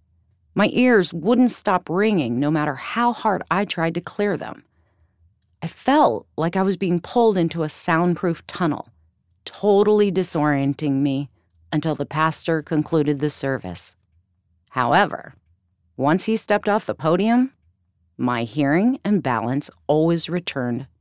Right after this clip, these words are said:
to normal. Eventually, I began to notice glowing colors, dark shadows, and shapes around some of the people in the church. At the same time,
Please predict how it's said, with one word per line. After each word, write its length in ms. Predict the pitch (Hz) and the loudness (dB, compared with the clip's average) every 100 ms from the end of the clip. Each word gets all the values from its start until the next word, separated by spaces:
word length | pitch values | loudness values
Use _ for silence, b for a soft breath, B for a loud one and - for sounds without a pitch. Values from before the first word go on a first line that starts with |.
| _ | _
to 120 | - | -2
normal. 500 | 143 110 98 67 - _ _ _ _ _ _ _ _ _ _ _ _ - | -2 -2 -6 -10 -18 _ _ _ _ _ _ _ _ _ _ _ _ -4
Eventually, 800 | 156 160 190 - 135 90 82 127 _ _ - | 2 4 2 0 -2 -2 -8 -14 _ _ -8
I 120 | 139 | -2
began 420 | 151 165 170 196 | 0 2 2 2
to 120 | 202 | 2
notice 320 | 180 175 165 | 0 0 -2
glowing 500 | 156 131 139 143 165 | -6 -4 0 2 2
colors, 600 | 170 165 139 92 - - - _ _ _ 123 | 2 -2 -2 -4 -10 -14 -14 _ _ _ -10
dark 360 | - 151 175 175 | 0 2 2 0
shadows, 800 | - - 170 175 123 - - - _ _ - | -8 -4 -4 -2 -4 -6 -12 -12 _ _ -4
and 140 | 147 | -4
shapes 560 | - - - 185 - 147 | -2 -4 -2 -2 -2 -6
around 300 | 131 131 147 | -4 -4 -4
some 240 | - 185 | 0 0
of 140 | 208 156 | 0 -4
the 80 | |
people 400 | - 185 185 175 | -6 -6 -2 0
in 100 | 170 | 2
the 80 | 165 | 2
church. 540 | 151 - 147 - - - _ _ _ _ _ _ _ - | 0 -4 -6 -6 -10 -10 _ _ _ _ _ _ _ -6
At 100 | 160 | -4
the 80 | |
same 300 | 147 180 165 | -2 2 2
time, 400 | 170 160 180 220 | 2 2 2 0